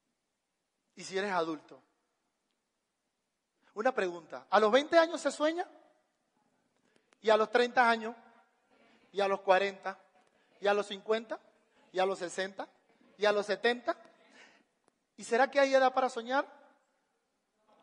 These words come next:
¿Ustedes se acuerdan cuando eran chiquitos?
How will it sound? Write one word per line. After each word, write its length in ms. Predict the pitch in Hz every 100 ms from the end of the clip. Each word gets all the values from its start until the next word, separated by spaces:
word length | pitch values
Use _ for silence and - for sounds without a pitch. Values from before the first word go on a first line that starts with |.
| _ _ _ -
¿Ustedes 320 | 214 240 277 269
se 60 |
acuerdan 320 | 226 233 254
cuando 180 | 226 208
eran 160 | 226 240
chiquitos? 680 | - - 233 - 302 _